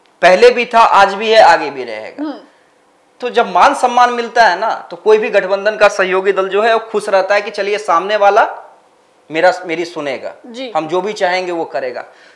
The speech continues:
Speaker 1: तो मैं बार बार यही कह रहा हूं कि बीजेपी अभी इस स्थिति में नहीं है कि नीतीश कुमार को आंख दिखला सके।
Speaker 2: हम्म।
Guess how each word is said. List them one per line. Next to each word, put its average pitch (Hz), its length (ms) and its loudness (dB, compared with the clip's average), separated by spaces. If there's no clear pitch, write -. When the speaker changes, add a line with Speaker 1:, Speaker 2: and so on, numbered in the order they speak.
Speaker 1:
तो 196 280 6
मैं 175 240 -2
बार 190 180 4
बार 240 140 0
यही 233 180 0
कह 202 160 0
रहा 208 100 0
हूं 254 60 -4
कि 226 120 -12
बीजेपी 220 460 -4
अभी 220 220 -4
इस - 280 -12
स्थिति 214 200 -8
में 202 100 -4
नहीं 202 220 -4
है 233 80 -4
कि 220 120 -8
नीतीश 165 360 -10
कुमार 147 240 -2
को 120 120 -10
आंख 104 180 -12
दिखला - 220 -18
सके। - 400 -18
Speaker 2:
हम्म। 233 120 -12